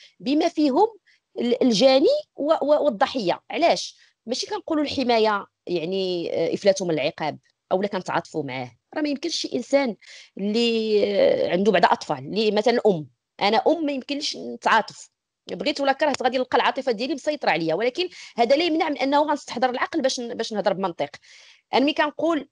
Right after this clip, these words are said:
آه، الاحترام أو الحماية ما كنعنيوش الأشخاص، كنعنيو احترام القانون وحماية القانون،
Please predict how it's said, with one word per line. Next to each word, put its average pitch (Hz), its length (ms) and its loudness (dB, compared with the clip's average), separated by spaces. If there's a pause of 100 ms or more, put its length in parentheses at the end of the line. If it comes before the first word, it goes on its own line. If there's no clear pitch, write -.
آه، 220 640 0
الاحترام 269 580 2
أو 240 80 4
الحماية 349 580 2 (260)
ما 277 100 0
كنعنيوش 311 460 0
الأشخاص، - 560 0 (300)
كنعنيو 277 600 0
احترام 294 400 0
القانون 294 400 2
وحماية 339 500 0
القانون، 185 480 0